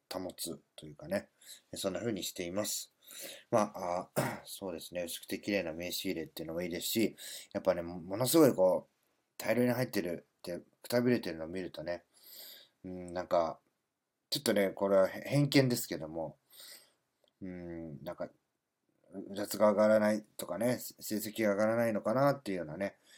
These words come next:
ちょっと印象を持っちゃったりもし、し-、しますね。まあ、そういうのもあって、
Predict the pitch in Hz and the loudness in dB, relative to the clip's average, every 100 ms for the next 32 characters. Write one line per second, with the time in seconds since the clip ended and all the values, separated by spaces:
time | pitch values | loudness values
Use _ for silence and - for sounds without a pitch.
0 | - - 160 131 104 107 - 107 107 113 | -20 -6 -2 2 2 0 2 2 2 -2
1 | - - - 80 69 _ _ - 123 110 | -6 -10 -8 -10 -12 _ _ 0 4 4
2 | - - - - - _ - - - - | 2 -12 -12 -14 -14 _ -18 -18 -10 -6
3 | 107 92 - 80 95 - _ - - - | -4 -4 -4 -2 -4 -4 _ -20 -18 -18
4 | - 113 127 151 110 113 120 - 139 98 | -8 2 6 8 8 4 2 6 6 6